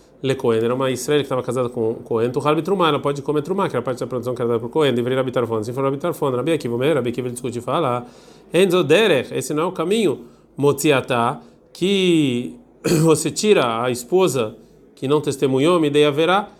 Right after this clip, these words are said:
você não tá tirando ela do, do pecado, que ela tá comendo Trumá,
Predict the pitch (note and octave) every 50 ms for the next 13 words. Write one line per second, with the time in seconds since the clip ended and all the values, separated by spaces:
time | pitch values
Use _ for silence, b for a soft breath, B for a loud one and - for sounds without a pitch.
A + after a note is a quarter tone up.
0 | B B B B B _ _ B2+ A#2+ C3+ B2+ C#3 C3+ D#3 G#3 G3+ A3+ A#3 A#3+ A3+
1 | G3+ F3+ E3+ D#3+ D3 D#3 D3 D3+ D3+ D3 C#3+ C3+ C3+ D3 C#3 C3+ - C#3+ C3 A#2+
2 | A2+ A#2 A2 A2+ - B2 A#2 A#2 A#2 A#2 A#2+ A#2 A#2+ A#2+ A#2+ A#2+ B2 B2 B2 C3
3 | C3+ C3 - C#3+ C3+ - E3+ E3+ E3+ F3 F#3+ G3 G3 A3+ G3+ G3+ G#3+ - - -
4 | - - - _ _ _ - F#3+ A#3 A#3 B3 C#4 E4 E4 B3+